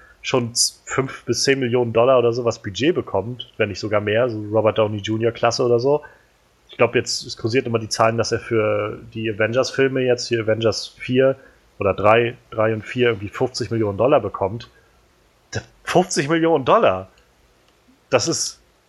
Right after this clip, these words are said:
das ist ungefähr das, weiß ich nicht, fünfzigfache oder das wenigstens fünfundzwanzigfache, was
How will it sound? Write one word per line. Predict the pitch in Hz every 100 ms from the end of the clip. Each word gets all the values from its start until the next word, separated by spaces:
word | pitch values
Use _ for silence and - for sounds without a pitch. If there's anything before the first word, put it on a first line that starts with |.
| _ _ -
das | - 120
ist | 160 -
ungefähr | 165 160 165 156 151
das, | 139 123 - _
weiß | 139 139
ich |
nicht, | 135 -
fünfzigfache | - 220 - 165 - 143 170 170 180 _ _ _
oder | 120 123
das | 117 - _ -
wenigstens | 120 156 120
fünfundzwanzigfache, | - 226 196 - 110 110 - 120 139 139 123 95 90
was | 120 117